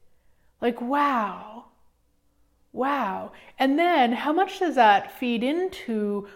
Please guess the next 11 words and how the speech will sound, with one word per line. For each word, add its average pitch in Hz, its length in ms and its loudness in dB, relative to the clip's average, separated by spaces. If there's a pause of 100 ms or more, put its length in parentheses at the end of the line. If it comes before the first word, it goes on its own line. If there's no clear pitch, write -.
(120)
what 254 200 4
you've 262 160 2
already 220 260 6
decided? 220 640 2
So 208 500 2 (260)
I 196 80 0
can't 302 380 -2
have 214 600 2 (220)
a 226 40 0
million 220 420 2
dollars. 185 600 -4